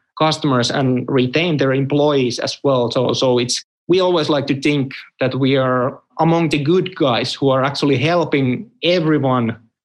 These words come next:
every stakeholder in the business. You know, we are helping management, we are helping customers, we are help-, helping, especially we are helping employees, which is sometimes is a bit,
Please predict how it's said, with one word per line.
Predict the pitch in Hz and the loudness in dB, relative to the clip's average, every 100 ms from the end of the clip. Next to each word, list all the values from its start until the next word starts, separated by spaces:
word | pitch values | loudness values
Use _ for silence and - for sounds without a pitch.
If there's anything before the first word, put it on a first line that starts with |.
| _ - | _ -2
every | 185 185 | 0 0
stakeholder | 151 147 127 117 135 127 120 117 | 0 0 0 0 0 0 0 0
in | 120 | 0
the | 117 | -2
business. | 120 113 123 117 | -2 -2 -2 -2
You | 131 | 0
know, | 135 | 0
we | 123 131 | 2 0
are | 120 | 0
helping | 143 135 127 | 0 0 2
management, | 131 165 160 135 - 123 117 | 2 0 -2 -2 -2 -2 0
we | 127 | 0
are | 123 | 0
helping | 135 131 131 123 113 _ _ _ - | 0 0 0 -2 -4 _ _ _ -2
customers, | 185 - 139 127 117 - | -2 -2 -2 0 0 0
we | |
are | 127 120 | 0 2
help-, | 139 127 - 139 | 0 -2 -6 -2
helping, | 156 143 139 135 | -2 0 0 0
especially | 139 - 196 214 185 | -2 -2 0 2 2
we | 151 | 0
are | 135 | 0
helping | 135 147 135 127 127 | 0 -2 -2 -2 0
employees, | 135 139 170 165 120 110 - - | -2 0 2 2 0 -2 -6 -10
which | - 131 131 - - _ - | -4 -2 -2 -4 -6 _ -6
is | 135 135 | -6 -6
sometimes | - 185 170 160 147 | -4 0 0 0 0
is | 151 - | -2 -4
a | 175 | -4
bit, | 151 151 - | -2 -4 -8